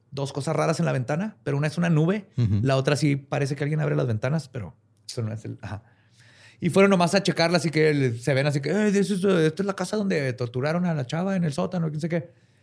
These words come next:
Speaker 1: Y, este, en el video se ve que encuentran que falta un pedazo de piso cerca de la puerta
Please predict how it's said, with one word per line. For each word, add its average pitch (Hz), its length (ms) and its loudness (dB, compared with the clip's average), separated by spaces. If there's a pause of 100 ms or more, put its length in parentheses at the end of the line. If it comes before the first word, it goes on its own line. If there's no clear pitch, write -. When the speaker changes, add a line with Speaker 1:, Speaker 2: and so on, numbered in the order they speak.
(1500)
Speaker 1:
Y, 240 360 4
este, 151 380 2
en 151 80 2
el 165 100 4
video 190 360 4
se 180 140 4
ve 165 200 4
que 190 80 0
encuentran 170 600 2 (120)
que 160 100 -2
falta 147 260 0
un 175 100 4
pedazo 175 300 2
de 165 80 2
piso 170 240 -2
cerca 165 220 -2
de 180 60 2
la 156 120 2
puerta 165 440 -2